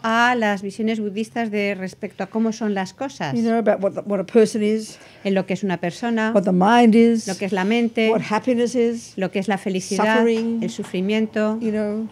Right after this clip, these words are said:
Speaker 2: why things happen.
Speaker 1: por qué suceden las
Speaker 2: Buddha's,
Speaker 1: cosas.
Speaker 2: actually, Buddhism is a world view.
Speaker 1: El budismo es una visión del mundo.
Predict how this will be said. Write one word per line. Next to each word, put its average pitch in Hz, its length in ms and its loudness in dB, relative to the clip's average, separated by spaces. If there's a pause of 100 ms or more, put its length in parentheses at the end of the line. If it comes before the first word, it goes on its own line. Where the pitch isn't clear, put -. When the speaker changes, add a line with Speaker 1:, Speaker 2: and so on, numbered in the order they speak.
Speaker 2:
why 208 280 4
things 220 320 -2
happen. 220 400 -2 (200)
Speaker 1:
por 185 180 0 (100)
qué 240 220 2
suceden 190 560 -4
las 226 80 2
Speaker 2:
Buddha's, 285 240 4
Speaker 1:
cosas. 233 320 -4
Speaker 2:
actually, 240 340 0
Buddhism 240 360 2
is 190 80 0
a 214 40 4
world 220 540 4
view. 190 560 0 (300)
Speaker 1:
El 220 100 0
budismo 226 400 0
es 254 160 -4
una 226 160 0
visión 254 420 -2
del 196 180 0
mundo. 170 440 -4